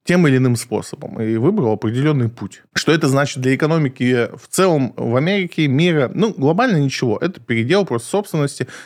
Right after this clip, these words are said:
Кто-то захотел что-то себе отжать, получить какие-то преференции. Это стандартная капиталистическая разборка, к которой там экономика не имеет, э, прямого отношения. Да, экономические события позволили провернуть эту схему, но это не значит, что она как-то сильно влияет.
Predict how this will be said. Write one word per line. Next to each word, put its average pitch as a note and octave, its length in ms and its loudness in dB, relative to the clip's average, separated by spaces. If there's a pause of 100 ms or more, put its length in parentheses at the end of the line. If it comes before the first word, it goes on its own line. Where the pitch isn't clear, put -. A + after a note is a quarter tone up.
(120)
Кто-то F3 220 0
захотел C3 440 0
что-то C3 300 -8
себе A2+ 260 -2
отжать, F3+ 280 0
получить A#2 320 -2
какие-то A2 340 -6
преференции. F3 600 -2
Это - 240 -4
стандартная C3 680 0
капиталистическая B2 1040 -2
разборка, A#2 400 0
к - 40 -20
которой C#3 340 0
там G#2+ 200 -4
экономика C3+ 640 -2 (320)
не B2 200 0
имеет, D3+ 360 2
э, A#2+ 220 4
прямого B2+ 380 2
отношения. A#2 440 -2
Да, B2 220 2
экономические A#2+ 500 -4
события C3 380 -2
позволили B2 540 0
провернуть B2 480 -2
эту A#2+ 120 -8
схему, A#3 340 -2
но D#3 120 2
это D#3 140 -6
не D#3 40 -2
значит, F#3 220 -2
что - 240 -4
она B2 140 -2
как-то - 260 -4
сильно C#3 300 0
влияет. G#2 420 -2